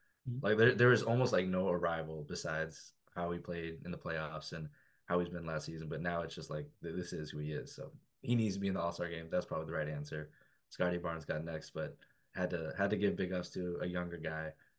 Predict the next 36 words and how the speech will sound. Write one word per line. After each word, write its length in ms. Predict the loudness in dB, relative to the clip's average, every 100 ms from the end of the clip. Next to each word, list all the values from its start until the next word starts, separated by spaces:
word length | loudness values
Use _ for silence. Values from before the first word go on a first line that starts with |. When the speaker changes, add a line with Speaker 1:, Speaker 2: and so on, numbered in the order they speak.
| _ _ -10
Speaker 2:
and 380 | -6 -6 -8 -12 -14 -20 _ -6
Jalen 180 | -6 -4
Brunson. 380 | -6 -6 -8 -10 _ -10
I 80 | -6
think 200 | -4 -4
he'll 100 | -4
be 140 | -4
it. 140 | -4 -8 _ _ _ _ _ _ _ _ _ _ _ _ _
Speaker 1:
Yeah, 100 | 0 0 -4
yeah, 140 | 0 0
I 120 | 2
think 160 | 0 2
that's 180 | 2
fair. 220 | 4 8 10
You 120 | 10
got 140 | 10
a 60 | 10
guy 180 | 10 8
for 120 | 8
the 60 |
Western 300 | 8 8 8
Conference, 320 | 8 10 10 12
or 60 |
we 100 | 10
go 160 | 10 8
for 160 | 8
a 60 | 6
returning 420 | 6 6 8 8
player? 320 | 6 2 2 -4 _ _
Speaker 2:
No, 360 | 4 8 12 10 8
I, 260 | 4 4 4 0
I 140 | 8 12
got 140 | 12
a 60 | 10
new 220 | 8 6
one 320 | 6 2 -6